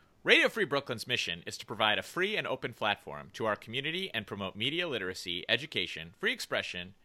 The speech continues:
and public art. We rely primarily on donations from listeners like you, as it has been for so many in twenty twenty, a difficult year for us financially, and every dollar helps us stay on the air and allows us to continue our work in the community.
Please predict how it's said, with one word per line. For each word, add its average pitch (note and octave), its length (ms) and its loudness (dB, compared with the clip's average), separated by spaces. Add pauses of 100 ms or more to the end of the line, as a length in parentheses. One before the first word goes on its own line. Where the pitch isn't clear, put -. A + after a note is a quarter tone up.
(140)
and D3+ 260 6
public G2+ 360 -2
art. C3 220 0 (600)
We B2+ 100 -2
rely A#2+ 260 6
primarily B2+ 580 2
on A2 180 2
donations A2+ 600 -2
from F#2+ 180 -8
listeners F2+ 440 -8
like D2+ 260 -8
you, A2 360 -4 (720)
as A#2 180 6
it A#2+ 100 2
has A2+ 240 4
been A#2+ 480 -2
for G#2+ 80 -6
so G3 220 2
many A#2+ 260 2
in G2 80 -2
twenty F#2+ 260 -4
twenty, F#2 460 -6 (200)
a G2 80 -6
difficult C#3 460 0
year A2 160 0
for F#2+ 180 -4
us F#2+ 160 -2
financially, F2+ 720 0
and G2+ 160 -8
every D#3+ 260 4
dollar B2+ 300 6
helps G#2+ 300 -2
us G2 100 -6
stay F#2 280 0
on C#3 180 4
the C3+ 160 0
air F2+ 160 0
and E2+ 160 -2
allows G#2 260 2
us - 120 -8
to - 80 -12
continue D#3 440 -4
our B2 140 4
work G2 280 0
in B2+ 160 -4
the B2 80 -6
community. E2+ 500 -6